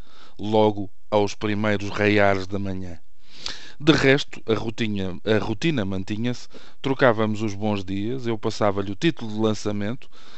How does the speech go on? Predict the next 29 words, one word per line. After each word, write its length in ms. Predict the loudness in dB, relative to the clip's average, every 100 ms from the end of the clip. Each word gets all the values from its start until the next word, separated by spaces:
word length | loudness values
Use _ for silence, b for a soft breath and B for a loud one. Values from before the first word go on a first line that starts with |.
| B
que 80 | 0
ele 80 | 0
fazia 420 | 0 -2 0 0
chegar 320 | 0 2 2 4
ao 120 | 0
António, 460 | -2 -2 -2 -2 -6 b b b b
duas 300 | 0 6 6
de 80 | 6
conversa 480 | 4 4 6 4 2
sobre 320 | 0 0 0
o 60 | -2
tempo, 340 | -2 -2 -2
ou 140 | 2 2
a 40 |
rádio, 420 | 6 6 6 4
ou 160 | 2 2
o 40 |
que 160 | 0 -2
calhasse, 580 | 0 4 2 2 -4 -6
e 160 | -2 0
ala, 280 | 0 -2 -4 b b b -6 -4
que 200 | -2 -2 0
produtor 640 | 2 2 0 0 2 2
da 120 | 2
manhã 440 | 2 0 -2 -2 -4 -6 -6 -6 4
é 160 | 6 8
homem 420 | 8 6 4 0
sem 240 | -2 -2
descanso. 600 | -2 -2 -2 -2 -4 -6